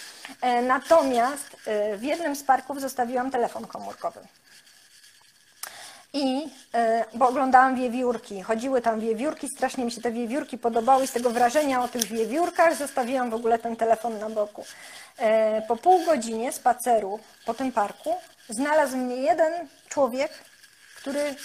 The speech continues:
tak długo mnie szukał, żeby mi oddać ten telefon. Co się, no, nie zdarzyło chyba w żadnym innym kraju, gdzie mówię tam, no gdzieś tam, e, może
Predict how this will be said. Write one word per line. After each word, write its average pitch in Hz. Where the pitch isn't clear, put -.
tak 330
długo 311
mnie 285
szukał, 269
żeby 269
mi 277
oddać 269
ten 240
telefon. 220
Co 269
się, 294
no, 294
nie 285
zdarzyło 294
chyba 277
w 247
żadnym 269
innym 254
kraju, 226
gdzie 247
mówię 277
tam, 294
no 262
gdzieś 277
tam, 269
e, 247
może 254